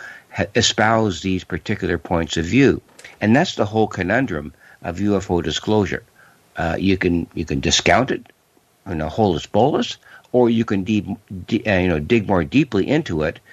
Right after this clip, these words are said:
and find out, in fact, whether Clifford Stone, for example, has in fact seen extraterrestrial beings at these craft site. A-, and, and that to me is, is, is a, is a tipping point that you just can't dismiss.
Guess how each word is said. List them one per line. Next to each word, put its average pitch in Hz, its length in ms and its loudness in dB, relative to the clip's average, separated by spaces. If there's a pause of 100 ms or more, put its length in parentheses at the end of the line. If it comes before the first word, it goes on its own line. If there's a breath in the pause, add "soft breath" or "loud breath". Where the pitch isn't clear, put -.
(200 loud breath)
and 101 140 -2
find 107 380 0
out, 90 280 0
in 110 140 -2
fact, 87 500 -2 (240 soft breath)
whether 107 260 -2
Clifford 101 380 -2
Stone, 90 380 0
for 78 140 -4
example, 76 500 -4 (200 loud breath)
has 90 160 -2
in 90 100 0
fact 85 360 0
seen 95 320 0 (100)
extraterrestrial 87 760 -2
beings 82 440 -2 (260 loud breath)
at 87 200 0
these 85 160 -4
craft 95 360 0
site. - 300 -6 (680 soft breath)
A-, - 160 -6 (100)
and, 98 160 0
and 98 220 0
that 131 420 0
to 123 100 -4
me 107 300 2
is, 85 240 -4
is, 92 240 -6
is 87 180 -4
a, 82 220 2 (720 loud breath)
is 127 140 2
a 123 100 4
tipping 156 320 2
point 92 320 0
that - 140 -4
you 101 260 -2
just 123 180 0
can't 101 220 0
dismiss. - 580 -4